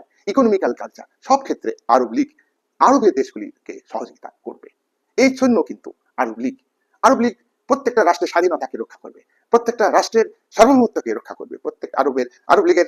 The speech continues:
সদস্য রাষ্ট্রের প্রত্যেকটা রাষ্ট্রের ভৌগোলিক অখণ্ডতাকে বজায় রাখতে সহযোগিতা করবে। দ্বিতীয়ত, আমরা তাহলে আরব লীগের সদস্য কারা,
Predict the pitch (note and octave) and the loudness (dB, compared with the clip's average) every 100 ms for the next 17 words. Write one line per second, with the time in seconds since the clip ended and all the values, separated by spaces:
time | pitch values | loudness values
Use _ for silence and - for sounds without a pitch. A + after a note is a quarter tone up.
0 | - B3+ - F3+ C#3+ B2 - - C3+ A#2+ | 2 2 4 2 2 -2 -8 -10 -8 -4
1 | A2+ - D#3+ A#2+ - - G#3 B3 C4+ - | -4 -4 -4 -6 -10 -4 0 2 2 0
2 | - A#3+ F#3+ - G#2+ _ _ - B2+ D#3+ | 0 0 0 -2 -12 _ _ -2 0 0
3 | - E2+ - - F#2 - _ - - _ | -4 -12 -16 -14 -14 -14 _ -20 -20 _
4 | _ _ _ _ _ _ _ _ _ _ | _ _ _ _ _ _ _ _ _ _
5 | _ _ - E4+ B3+ - G2+ _ _ _ | _ _ -4 0 0 0 -8 _ _ _
6 | _ _ _ - B2+ A#2 G2+ _ - C#3+ | _ _ _ -14 -8 -8 -8 _ -4 0
7 | C3+ A2 _ _ _ _ C#3 D#3+ D#3 C#3 | 0 -2 _ _ _ _ 0 0 2 -2
8 | B2+ _ _ _ _ _ - D3 C#3+ D#3 | -2 _ _ _ _ _ -4 -2 -2 -2
9 | A#2+ A2+ | -4 -4